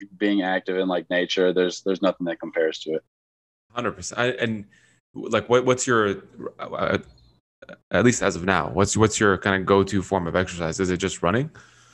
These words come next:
Speaker 1: Uh, so I was a goalkeeper, so I do not like running <laughs> at all. But I do,
Speaker 2: It's like
Speaker 1: I
Speaker 2: the
Speaker 1: do it every
Speaker 2: opposite.
Speaker 1: once in a while.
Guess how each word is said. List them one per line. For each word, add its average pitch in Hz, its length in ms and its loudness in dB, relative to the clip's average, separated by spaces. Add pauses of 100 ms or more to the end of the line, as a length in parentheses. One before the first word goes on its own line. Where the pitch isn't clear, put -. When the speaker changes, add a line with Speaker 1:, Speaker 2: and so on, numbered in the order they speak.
(880)
Speaker 1:
Uh, 117 360 8
so 120 260 8
I 113 180 6
was 123 160 6
a 98 60 8
goalkeeper, 92 600 4
so 90 420 4
I 101 140 4
do 98 100 2
not 95 200 2
like 90 180 0
running 90 280 -2
<laughs> - 20 -8
at 104 120 -4
all. 92 300 -2 (420)
But 117 120 4
I 110 40 4
do, 113 200 2
Speaker 2:
It's 101 80 2
like 98 100 -2
Speaker 1:
I 107 60 2
Speaker 2:
the 101 60 0
Speaker 1:
do - 20 2
it - 60 2
every 98 100 2
Speaker 2:
opposite. 87 160 -4
Speaker 1:
once 87 180 -6
in 90 80 -10
a - 20 -4
while. 82 280 -4